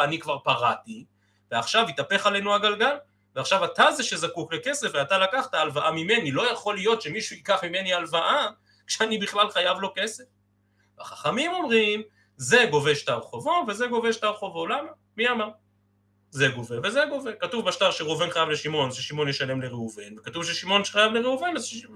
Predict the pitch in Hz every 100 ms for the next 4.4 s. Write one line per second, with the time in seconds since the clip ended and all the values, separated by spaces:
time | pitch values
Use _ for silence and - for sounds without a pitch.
0 | 220 220 - 262 269 - _ _ _ _
1 | - 247 254 247 240 233 233 226 226 220
2 | - _ _ 139 202 143 139 156 143 131
3 | 120 135 190 151 151 131 123 113 117 101
4 | - 110 -